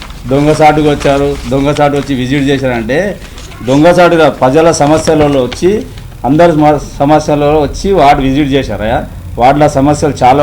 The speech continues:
ఉన్నాయి, రోడ్ పబ్లిక్ మొన్న వర్ష-, వర్షం పడినప్పుడు నడవనికే రాలేరు, చాలా సమస్యలు ఉంటే జనాలు అందరు పోయి చైర్మన్ గారు పోయి కలిసి వచ్చినాక అన్న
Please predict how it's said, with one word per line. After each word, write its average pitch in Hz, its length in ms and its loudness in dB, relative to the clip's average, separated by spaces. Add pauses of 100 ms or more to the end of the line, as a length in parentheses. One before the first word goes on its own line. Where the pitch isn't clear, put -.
ఉన్నాయి, 135 280 0
రోడ్ 135 240 0
పబ్లిక్ 127 360 -2
మొన్న 135 160 2 (100)
వర్ష-, 139 420 2 (100)
వర్షం 143 300 -4
పడినప్పుడు 143 420 -2 (200)
నడవనికే 143 480 2
రాలేరు, 131 380 0 (420)
చాలా 143 280 4
సమస్యలు 143 440 0
ఉంటే 135 140 -2 (120)
జనాలు 139 340 2 (360)
అందరు 143 260 4
పోయి 147 180 0
చైర్మన్ 139 340 0
గారు 135 180 2
పోయి 123 200 -2
కలిసి 123 300 -2 (540)
వచ్చినాక 151 420 0 (500)
అన్న 151 180 4